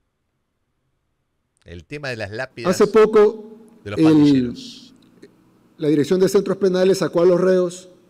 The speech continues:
Speaker 2: a los presos, para que fueran a destruir las, las,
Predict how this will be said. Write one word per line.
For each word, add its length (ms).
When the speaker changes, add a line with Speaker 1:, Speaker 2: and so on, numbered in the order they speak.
Speaker 2:
a 60
los 120
presos, 560
para 180
que 120
fueran 240
a 40
destruir 500
las, 500
las, 800